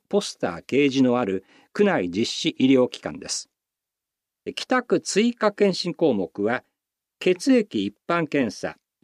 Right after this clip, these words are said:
胸部X線検査、医師が必要と判断した方は心電図検査など。お申し込みは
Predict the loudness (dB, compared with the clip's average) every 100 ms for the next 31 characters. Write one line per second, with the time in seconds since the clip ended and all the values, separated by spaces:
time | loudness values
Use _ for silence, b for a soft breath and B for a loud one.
0 | 0 4 4 2 -2 -2 -4 _ -10 -8
1 | -2 0 0 0 -2 -2 -10 -16 _ _
2 | _ _ _ _ 0 2 2 0 0 -4
3 | _ b _ -12 0 2 4 4 2 -2
4 | -2 0 -2 -2 -6 -6 -4 -4 -4 -6
5 | -6 -4 0 2 2 2 0 -2 0 0
6 | -2 -6 -6 -12 -20 _ _ _ _ _
7 | _ _ _ _ 0 2 2 0 2 2
8 | 2